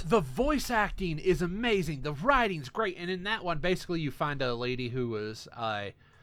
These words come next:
who was, uh, kidnapped. And, you know, you kill the vampire who had her kidnapped and find out that, yeah, he was obsessed with her, thought that she was, like, the perfect, uh, it was her Liana.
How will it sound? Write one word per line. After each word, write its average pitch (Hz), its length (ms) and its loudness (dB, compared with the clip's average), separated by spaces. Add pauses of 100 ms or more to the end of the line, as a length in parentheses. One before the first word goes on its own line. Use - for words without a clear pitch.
(520)
who 131 180 -2
was, 110 320 -2
uh, 107 400 -4 (180)
kidnapped. 135 600 -6 (440)
And, 113 460 -8 (440)
you 139 100 -2
know, 110 120 -2
you 110 160 -8
kill 175 240 0
the 147 80 2
vampire 135 400 0
who 123 80 0
had 123 140 -2
her 117 60 -4
kidnapped 113 440 -6
and 117 100 -12
find 131 220 -2
out 123 120 -2
that, 131 80 -14
yeah, 196 240 2 (480)
he 202 120 0
was 175 140 2
obsessed 220 400 0
with 143 220 -2
her, 113 220 -2 (600)
thought 175 220 4
that 156 120 -4
she 180 200 -2
was, 160 140 2
like, 151 320 -2
the 151 180 -2
perfect, 170 640 -2 (500)
uh, 214 200 6 (960)
it 254 100 -2
was 254 160 -2
her 240 140 6
Liana. 160 600 2